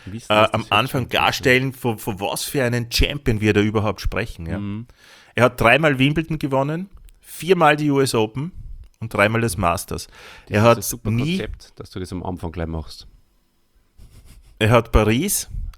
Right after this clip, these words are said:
Speaker 2: und, äh, die Australian Open, äh, nie gewonnen, ist allerdings auch erst sehr spät einmal bei den Australian Open überhaupt angetreten, weil, äh, wie du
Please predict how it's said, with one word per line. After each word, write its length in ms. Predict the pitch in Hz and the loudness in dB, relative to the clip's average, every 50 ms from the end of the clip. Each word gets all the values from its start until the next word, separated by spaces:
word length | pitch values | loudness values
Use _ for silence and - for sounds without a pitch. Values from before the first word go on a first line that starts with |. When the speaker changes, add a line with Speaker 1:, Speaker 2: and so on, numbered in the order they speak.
| _ _ _ - | _ _ _ -4
Speaker 2:
und, 560 | - 123 120 117 117 117 117 113 - - - | 0 2 2 4 4 4 2 0 -2 -2 -2
äh, 160 | 104 104 107 | 0 0 0
die 140 | 107 - 110 | 0 -2 -4
Australian 480 | 104 - - - 92 98 127 143 120 92 | -2 -2 -2 -2 -2 0 0 0 0 2
Open, 420 | 95 107 110 - 107 107 113 - - - _ _ _ _ _ _ _ _ _ _ _ - | 0 -2 -2 -4 -6 -6 -6 -8 -14 -20 _ _ _ _ _ _ _ _ _ _ _ -6
äh, 200 | 92 92 92 92 87 | -4 -4 -4 -4 -4
nie 200 | 87 101 131 151 | -4 -6 -4 -2
gewonnen, 520 | - 135 101 85 85 85 90 101 127 165 - - - - - - - - _ _ _ _ _ _ _ _ _ _ _ _ _ _ _ _ - - - | -2 -2 2 2 2 2 2 2 0 0 -4 -8 -14 -16 -18 -20 -20 -20 _ _ _ _ _ _ _ _ _ _ _ _ _ _ _ _ -16 -8 -6
ist 220 | 104 113 - - | -4 -4 -4 0
allerdings 440 | - 98 107 113 - 120 117 113 - | 0 2 2 2 0 -2 -4 -2 0
auch 60 | 110 | 2
erst 260 | 101 104 110 107 - - | 2 2 2 0 -2 -2
sehr 140 | - 101 104 | -2 -2 0
spät 320 | - - - 92 104 117 | 0 0 0 0 -2 -2
einmal 220 | 123 110 110 107 107 | 0 0 0 0 0
bei 100 | 110 101 | 0 0
den 140 | 104 98 101 | 0 -2 -2
Australian 440 | 98 - - - 95 98 110 104 95 | -4 -6 -2 -2 0 0 0 0 0
Open 280 | 95 101 - - 101 | -2 -2 -2 -2 0
überhaupt 240 | 98 98 98 - - | 2 2 2 4 4
angetreten, 720 | 85 98 131 156 - - - 85 85 82 - - 101 110 - - - - - - - - - | 2 2 2 0 -2 -2 0 0 0 0 -2 -6 -10 -10 -10 -16 -20 -20 -20 -20 -18 -8 0
weil, 300 | 98 101 101 104 107 101 | 2 4 6 6 4 4
äh, 240 | - 101 98 98 101 | 4 4 4 2 0
wie 80 | 113 | -2
du 320 | 113 127 117 110 110 113 | -2 0 2 2 0 0